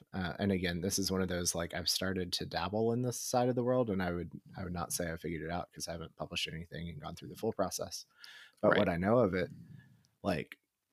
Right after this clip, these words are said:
Speaker 1: if you have a game that's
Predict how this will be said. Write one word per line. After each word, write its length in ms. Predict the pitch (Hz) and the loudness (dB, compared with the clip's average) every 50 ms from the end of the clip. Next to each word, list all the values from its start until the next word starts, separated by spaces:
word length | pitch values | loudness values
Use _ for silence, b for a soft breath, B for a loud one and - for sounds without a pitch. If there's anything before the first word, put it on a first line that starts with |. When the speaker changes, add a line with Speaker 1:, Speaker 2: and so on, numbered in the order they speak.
| _ _ _ _ _ _ _ - | _ _ _ _ _ _ _ 0
Speaker 1:
if 180 | 107 107 - | 0 2 4
you 100 | 127 131 | 6 6
have 200 | 127 127 117 120 | 8 8 8 8
a 80 | 113 104 | 8 6
game 560 | 87 98 98 98 98 101 98 95 95 92 87 - _ - | 6 6 4 6 6 4 4 4 2 0 -2 -4 _ -6
that's 640 | 92 90 85 85 85 - - - - - - - | -2 0 0 0 0 -2 -2 -2 -2 -2 -2 -6